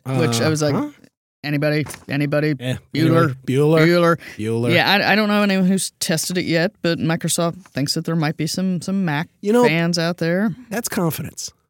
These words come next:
Speaker 2: That's confidence right there. You
Speaker 1: Yeah.
Speaker 2: gotta give it to them.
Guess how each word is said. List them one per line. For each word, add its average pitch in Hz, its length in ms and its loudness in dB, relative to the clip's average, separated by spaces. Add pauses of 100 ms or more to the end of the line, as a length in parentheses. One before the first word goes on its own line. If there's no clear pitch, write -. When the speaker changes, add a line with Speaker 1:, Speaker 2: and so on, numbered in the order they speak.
(280)
Speaker 2:
That's 339 160 -4
confidence 147 560 0
right 107 180 -4
there. 101 160 -6
You 117 140 0
Speaker 1:
Yeah. - 180 4
Speaker 2:
gotta 339 120 4
give 349 100 2
it 285 100 -4
to 233 80 4
them. 147 300 -4